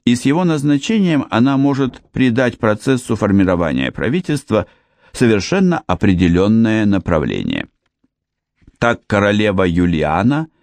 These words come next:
из-за кулис сознательно дала зеленый свет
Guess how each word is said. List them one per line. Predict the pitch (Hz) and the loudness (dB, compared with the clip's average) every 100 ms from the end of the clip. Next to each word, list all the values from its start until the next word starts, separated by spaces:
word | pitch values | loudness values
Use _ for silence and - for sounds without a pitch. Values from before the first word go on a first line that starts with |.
| _ _ - - | _ _ -20 -6
из-за | 143 139 127 151 | -2 0 0 -4
кулис | - 143 170 202 - - - | 0 0 0 -4 -8 -20 -20
сознательно | - 139 117 131 143 131 110 107 104 | -4 0 2 2 0 0 0 2 0
дала | 87 95 90 87 | 0 0 0 -2
зеленый | 87 85 82 87 90 | -2 -2 0 -2 -2
свет | - 190 165 | -4 -6 -6